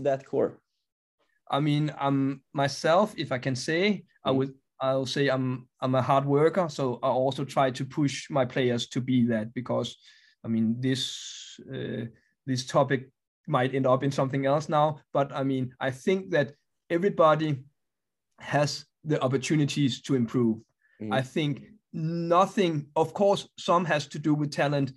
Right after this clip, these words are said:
Speaker 2: but I think a lot more in tennis has to do with hard work.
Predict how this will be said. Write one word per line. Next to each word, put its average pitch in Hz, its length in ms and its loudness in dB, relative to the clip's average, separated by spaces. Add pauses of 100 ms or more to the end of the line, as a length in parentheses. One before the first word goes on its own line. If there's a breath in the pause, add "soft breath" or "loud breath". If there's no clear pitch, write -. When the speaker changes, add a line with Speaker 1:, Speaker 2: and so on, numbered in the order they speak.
(240 soft breath)
Speaker 2:
but 143 140 2
I 131 100 -2
think 139 200 -4
a 139 40 4
lot 156 460 4
more 143 400 4
in 143 80 -2
tennis 143 420 -2
has 143 200 -2
to 147 60 -6
do 131 180 2
with 131 180 0
hard 123 260 2
work. 117 280 -2